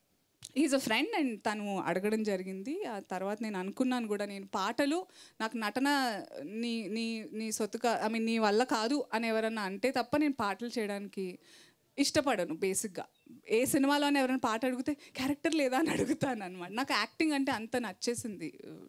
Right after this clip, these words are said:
To, I really love performing. So, ఆ పాట చాలా బ్యూటిఫుల్ సాంగ్.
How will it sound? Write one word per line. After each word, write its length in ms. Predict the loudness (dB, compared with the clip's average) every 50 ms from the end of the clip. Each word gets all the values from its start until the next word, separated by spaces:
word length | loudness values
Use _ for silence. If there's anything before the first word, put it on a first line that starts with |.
| -20 _ _
To, 80 | -8 -8
I 300 | -6 -4 -4 -2 -2 -4 -6 -10 _ _ _ _ -4
really 220 | -4 -2 -2 -2 -4
love 360 | -4 -4 -6 -6 _ -10 -10
performing. 380 | -6 -4 -4 -4 -4 -6 -10 -12 _ -20 -20 -20 -20 -20 -20 -20 _ _ -6 -2
So, 60 | 0 0 2 2 2 2 0 -2 -4 -6 -12 _ _ -2 0
ఆ 160 | 2 2 2 2
పాట 340 | 2 2 2 2 2 0
చాలా 460 | -2 -4 -4 -4 -2 0 2 2 2 2
బ్యూటిఫుల్ 500 | 2 0 -4 -2 -2 -4 -4 -2 -4 -2
సాంగ్. 320 | -2 -2 -2 -2 -2